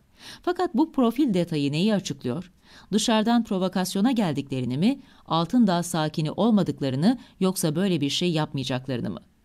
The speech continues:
Saldırganların gerçekte tekbirle, İstiklal Marşı ile alakalarının olmadığını mı gösteriyor?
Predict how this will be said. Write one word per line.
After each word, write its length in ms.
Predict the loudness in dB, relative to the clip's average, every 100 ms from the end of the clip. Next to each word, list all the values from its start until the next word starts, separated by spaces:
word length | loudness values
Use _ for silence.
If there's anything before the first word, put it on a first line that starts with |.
| _ -20 -12
Saldırganların 880 | -2 0 2 2 0 0 0 0 0
gerçekte 580 | 0 2 -2 -2 -4 0
tekbirle, 600 | -2 0 0 0 -2 -4
İstiklal 540 | -6 -6 -4 2 4
Marşı 360 | 4 2 0 0
ile 160 | 0
alakalarının 760 | 2 0 0 -2 -2 -2 -2 -4
olmadığını 560 | 0 4 6 6 4 4
mı 100 | 4
gösteriyor? 640 | 2 -2 -2 -2 -2 -4